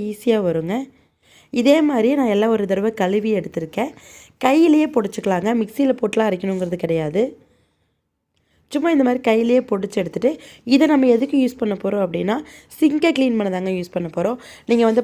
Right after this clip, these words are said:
பாத்திரம் கழுவுறதுக்கு இல்ல வந்து கிளாஸ் பொருட்களாக கழுவுறதுக்கு வேணும்னா அந்த கழுவுன முட்டை ஓடுகளை வெயில்ல காய வச்சு மிக்சியில வந்து நல்லா ட்ரையா பொடி பண்ணி எடுத்துக்கலாங்க. அந்த பொடியை நீங்க ஒரு பாக்ஸ்ல ஸ்டோர் பண்ணி வச்சிட்டீங்கன்னா இந்த மாதிரி கிளாஸ், அதே மாதிரி வேற ஏதாவது இந்த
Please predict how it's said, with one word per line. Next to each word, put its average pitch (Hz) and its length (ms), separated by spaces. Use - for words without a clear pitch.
பாத்திரம் 214 340
கழுவுறதுக்கு 180 440
இல்ல 202 160
வந்து 208 160
கிளாஸ் 233 360
பொருட்களாக 214 400
கழுவுறதுக்கு 190 420
வேணும்னா 180 320
அந்த 214 120
கழுவுன 262 340
முட்டை 202 300
ஓடுகளை 190 380
வெயில்ல 233 280
காய 190 220
வச்சு 170 200
மிக்சியில 262 400
வந்து 247 160
நல்லா 220 200
ட்ரையா 208 260
பொடி 214 240
பண்ணி 208 220
எடுத்துக்கலாங்க. 170 440
அந்த 233 200
பொடியை 269 260
நீங்க 254 180
ஒரு 190 100
பாக்ஸ்ல 208 300
ஸ்டோர் 208 180
பண்ணி 202 160
வச்சிட்டீங்கன்னா 190 400
இந்த 233 100
மாதிரி 214 200
கிளாஸ், 202 360
அதே 233 180
மாதிரி 226 180
வேற 214 180
ஏதாவது 226 260
இந்த 214 100